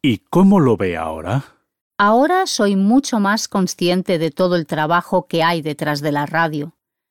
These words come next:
Speaker 2: Siendo principiante, te lanzas enseguida. Cuando empecé, a veces hacíamos las entrevistas de tú a tú, sin documentación.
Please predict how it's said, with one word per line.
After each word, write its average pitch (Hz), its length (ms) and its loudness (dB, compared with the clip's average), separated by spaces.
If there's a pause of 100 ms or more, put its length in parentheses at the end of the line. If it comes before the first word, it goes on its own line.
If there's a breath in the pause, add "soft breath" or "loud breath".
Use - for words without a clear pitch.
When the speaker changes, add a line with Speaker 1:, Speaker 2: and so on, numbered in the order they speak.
(160)
Speaker 2:
Siendo 233 380 2
principiante, 226 1000 -2
te 175 120 0
lanzas 175 520 -2
enseguida. 151 760 -4 (560)
Cuando 220 300 2
empecé, 220 540 0 (240)
a 196 140 0
veces 254 400 -2
hacíamos 269 560 0
las 208 220 -2
entrevistas 196 880 -2
de 175 180 0
tú 330 260 2
a 143 120 0
tú, 180 320 -2 (160)
sin 208 260 0
documentación. 190 1080 -2